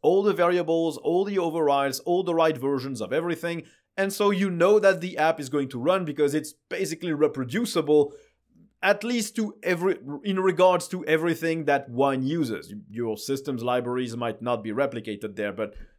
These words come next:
if you have the same basic config for Wine, it should work perfectly. Now, they do say that these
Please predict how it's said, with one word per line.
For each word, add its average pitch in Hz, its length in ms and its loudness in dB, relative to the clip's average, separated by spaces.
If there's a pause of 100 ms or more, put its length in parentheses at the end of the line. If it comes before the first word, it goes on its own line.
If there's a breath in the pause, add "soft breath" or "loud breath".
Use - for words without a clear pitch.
(120)
if 202 200 0
you 190 80 2
have 185 180 4
the 170 80 -2
same 165 320 2
basic 151 400 0
config 147 400 0
for 117 180 -2
Wine, 175 380 2
it 180 140 -4
should 165 220 -2
work 127 360 -2 (240 soft breath)
perfectly. 151 560 0 (240 soft breath)
Now, 135 100 0
they 170 160 2
do 233 240 0
say 233 300 4
that 170 360 2
these 185 440 -4